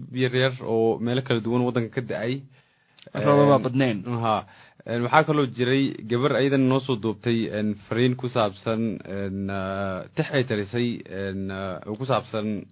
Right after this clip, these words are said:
Speaker 1: khudbasarada. Guriga khudbasarada.
Speaker 2: <laughs> Waa tahay. Marka maxay ka leedahay, eh, khudbasarada? Halkeese ka soo duubtay gabadha?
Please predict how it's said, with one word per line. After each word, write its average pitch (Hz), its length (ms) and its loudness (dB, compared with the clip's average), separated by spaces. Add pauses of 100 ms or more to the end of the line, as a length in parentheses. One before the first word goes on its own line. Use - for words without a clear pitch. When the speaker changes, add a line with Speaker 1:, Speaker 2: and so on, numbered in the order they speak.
(100)
Speaker 1:
khudbasarada. 113 560 -2 (520)
Guriga 123 260 -18
khudbasarada. 110 480 -18
Speaker 2:
<laughs> 147 420 0
Waa 151 200 6
tahay. 139 240 0
Marka 185 320 4
maxay 196 260 2
ka 226 100 0
leedahay, 143 440 4
eh, 131 200 0
khudbasarada? 143 560 -4
Halkeese 175 320 -4
ka 185 60 -2
soo 170 160 -2
duubtay 131 300 -6
gabadha? 139 320 -2